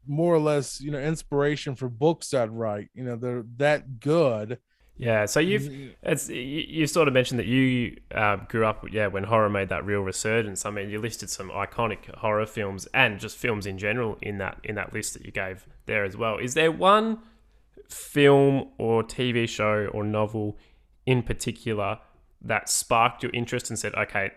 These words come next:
Speaker 2: this is what's gonna make me go get into, into writing horror stories"?
Speaker 1: Probably Scream.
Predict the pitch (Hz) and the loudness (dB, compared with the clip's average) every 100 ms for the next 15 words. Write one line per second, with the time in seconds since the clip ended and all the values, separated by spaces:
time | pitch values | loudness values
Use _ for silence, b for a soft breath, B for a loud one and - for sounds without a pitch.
0 | _ - 131 131 127 107 113 - 120 104 | _ -6 0 2 2 0 -2 -2 -4 -2
1 | 104 - 104 104 104 98 - 104 101 98 | -4 -4 -6 -2 -2 -2 -2 -4 -4 -6
2 | 95 - - 107 98 101 101 101 107 104 | -6 -10 -10 -8 -4 -2 -2 -2 -2 -2
3 | - 120 - - - - - _ _ _ | -2 -2 -2 -8 -20 -20 -20 _ _ _
4 | _ _ _ _ - 180 220 196 180 135 | _ _ _ _ -2 2 2 2 0 0
5 | - 180 180 143 110 104 | -2 -2 0 -2 -6 -12